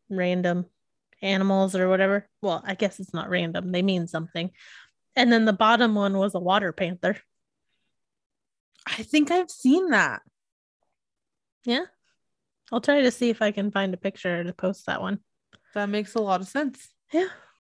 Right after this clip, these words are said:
Speaker 1: Now this brings us to the overwhelming amount of eyewitness accounts. I gathered a lot, and I'm just gonna try to keep it on a timeline for you.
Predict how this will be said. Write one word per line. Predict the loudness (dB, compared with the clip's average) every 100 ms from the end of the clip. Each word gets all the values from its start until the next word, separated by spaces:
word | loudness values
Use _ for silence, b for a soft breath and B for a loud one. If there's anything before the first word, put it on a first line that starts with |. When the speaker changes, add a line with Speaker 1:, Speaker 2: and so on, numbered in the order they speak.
| _ -2
Speaker 1:
Now | 2 6
this | 6 4
brings | 2 2 4
us | 4 4 2 -14 -8 -2
to | 0
the | 2 0 -2 _ 0
overwhelming | 4 6 4 4 2 2 2 0 0 2 4 4 2 -2 -6 -12 -18 _ -4
amount | 0 2 2 2 -2
of | -2 0
eyewitness | 0 0 -2 -4 -8 -10
accounts. | -10 -10 -12 -20 _ b b b b _ _
I | 0
gathered | 2 4 6 8 6 4 0 _
a | -2 0
lot, | 2 2 2 2 0 _ _ -8
and | -6
I'm | -4
just | -8 -6
gonna | -4 -2
try | -2 2 2
to | 2
keep | -6 -16 -12 -2
it | 0
on | 2 0 -2
a |
timeline | -4 -4 -6 -10 -12 -10
for | -8
you. | -6 -6